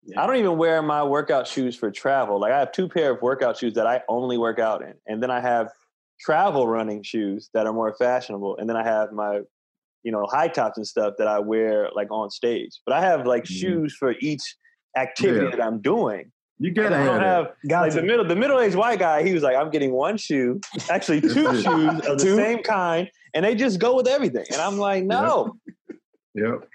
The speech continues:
Speaker 3: They might have some hard bottoms, and then, but them sneakers.
Speaker 2: Yeah, they just the same. When I worked at Big Five, we saw, we sold more New Balance and asics than anything. 'Cause them white dudes would be like, "I need two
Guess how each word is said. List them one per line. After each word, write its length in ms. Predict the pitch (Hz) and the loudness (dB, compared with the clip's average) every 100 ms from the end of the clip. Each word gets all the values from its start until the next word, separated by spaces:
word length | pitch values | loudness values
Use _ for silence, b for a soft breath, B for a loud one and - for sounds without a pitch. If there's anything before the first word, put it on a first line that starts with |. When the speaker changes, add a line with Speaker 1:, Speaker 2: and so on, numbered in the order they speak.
| - | -6
Speaker 3:
They 140 | 107 139 | 0 2
might 220 | 160 170 | 2 4
have 200 | 170 156 | 2 2
some 140 | 151 | 2
hard 420 | 147 185 196 190 | 2 2 2 2
bottoms, 540 | 170 185 180 175 170 135 | 0 0 0 -2 -4 -2
and 160 | 120 | 0
then, 240 | 135 131 110 | 0 0 -2
but 120 | 110 | -2
them 180 | 139 165 | -2 -2
sneakers. 800 | 160 220 233 233 220 220 - - - | -2 2 2 2 0 -2 -8 -14 -4
Speaker 2:
Yeah, 360 | 180 233 165 | 0 2 2
they 140 | 117 143 | 2 2
just 220 | 156 147 | 0 -4
the 80 | 143 | -6
same. 580 | - 170 170 170 165 160 | -2 0 0 0 0 0
When 100 | 190 | 2
I 80 | |
worked 220 | 262 254 226 | 2 2 2
at 180 | 160 | 2
Big 220 | 156 170 165 | 2 0 2
Five, 380 | 160 143 123 | 2 4 2
we 180 | 131 208 | 0 -2
saw, 500 | 208 180 156 143 135 | 0 0 2 2 2
we 200 | 117 220 | 0 -2
sold 340 | 240 160 131 123 | 0 0 0 0
more 360 | 147 180 185 | 0 0 0
New 200 | 170 180 | 0 -2
Balance 400 | 160 151 147 135 139 | 0 -2 -2 -2 -2
and 80 | 120 | 0
asics 400 | 131 - 104 - | -2 -2 -6 -4
than 100 | 101 | -4
anything. 440 | 135 127 110 104 90 | -2 -2 -4 -12 -8
'Cause 100 | 120 | -6
them 140 | 160 | -4
white 280 | 190 185 175 | -2 -2 0
dudes 200 | 170 175 | 0 0
would 80 | 143 | 0
be 20 | 123 | 0
like, 140 | 110 | 0
"I 60 | 127 | -2
need 240 | 120 113 | -4 -6
two 200 | - 190 | -4 -4